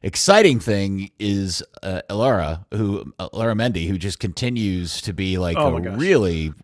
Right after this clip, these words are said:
Speaker 1: top-notch addition to this club. So you got an Ansa who, uh, <laughs> apparently isn't even good enough to play,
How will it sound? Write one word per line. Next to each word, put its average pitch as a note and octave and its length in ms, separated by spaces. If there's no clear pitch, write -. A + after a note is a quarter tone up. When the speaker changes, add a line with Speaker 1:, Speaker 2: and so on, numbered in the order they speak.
Speaker 1:
top-notch A2+ 840
addition F2+ 460
to D2+ 60
this D2+ 200
club. D#2 560
So A2 260
you A2 140
got C#3+ 180
an B2+ 80
Ansa B2+ 500
who, G#2+ 500
uh, G#2 80
<laughs> - 200
apparently E3+ 600
isn't D#3 280
even C3 180
good C3+ 220
enough B2+ 240
to F2+ 100
play, G2 600